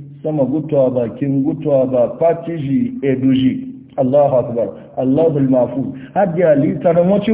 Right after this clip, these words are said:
kun alarashi na. Allahu akbar. Dole ga odu da bani mu yi zawon gijilo alkhairi bi wani toci. Eh, gaji sujada ya toci, a gaji sujada ya endoro na ji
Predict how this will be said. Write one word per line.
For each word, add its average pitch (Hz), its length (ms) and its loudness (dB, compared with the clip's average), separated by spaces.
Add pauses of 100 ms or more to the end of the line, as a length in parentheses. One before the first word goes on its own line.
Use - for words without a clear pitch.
kun 240 560 2 (100)
alarashi 131 540 0
na. 120 160 -4 (560)
Allahu 127 380 0
akbar. 107 380 -4 (680)
Dole 147 400 2
ga 143 440 0 (340)
odu 120 300 -6
da 127 140 -2
bani 143 440 0
mu 139 260 -8
yi 120 160 -2
zawon 117 320 -2
gijilo 120 480 0 (220)
alkhairi 131 500 -4 (160)
bi 120 100 -6
wani 135 440 0
toci. 135 480 -6 (680)
Eh, 117 460 -2 (480)
gaji 131 260 -2 (100)
sujada 123 300 -2
ya 120 200 0
toci, 135 600 -8
a 123 60 -6
gaji 127 340 -2
sujada 139 340 0
ya 143 360 2 (240)
endoro 143 840 0
na 131 120 0
ji 131 120 0